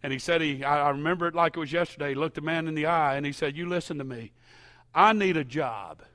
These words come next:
And because I'm desperate and my family needs to be fed, I can sell anything right now. Just give me a chance." And he turned out to be one of their top salesmen. Just because you turn down don't mean you quit asking.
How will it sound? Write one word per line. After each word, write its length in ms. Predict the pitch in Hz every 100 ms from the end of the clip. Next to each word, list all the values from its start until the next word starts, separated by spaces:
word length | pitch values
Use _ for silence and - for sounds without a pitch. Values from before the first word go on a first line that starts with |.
| _ _ _ _ _ _ _ _ -
And 140 | 143
because 420 | 143 - 208 190
I'm 160 | 196 175
desperate 460 | 156 196 - 190 147
and 100 | 165
my 140 | 165
family 360 | - 180 175 156
needs 240 | 160 -
to 80 | 151
be 120 | 147
fed, 460 | 135 156 147 127 - - -
I 140 | 170 190
can 180 | 170 -
sell 380 | - 156 143 -
anything 560 | 196 170 139 143 127
right 240 | 123 123 127
now. 220 | 131 117
Just 240 | 120 131
give 160 | - 139
me 140 | 135
a 80 | 127
chance." 360 | - 147 135 -
And 80 | 139
he 80 |
turned 300 | 135 160 143
out 140 | 143 139
to 80 | 127
be 100 | 131
one 160 | 135
of 80 | 131
their 100 | 123
top 300 | 117 123 117
salesmen. 380 | 123 117 117 - _ _ _ _ _ _ _ _ _ - _ _ _ _
Just 160 | - -
because 240 | 240 233
you 80 | 185
turn 300 | - 208 185
down 420 | 180 180 147 131 -
don't 200 | - 165
mean 160 | 170 165
you 80 | 147
quit 200 | - 147
asking. 460 | 147 156 - 101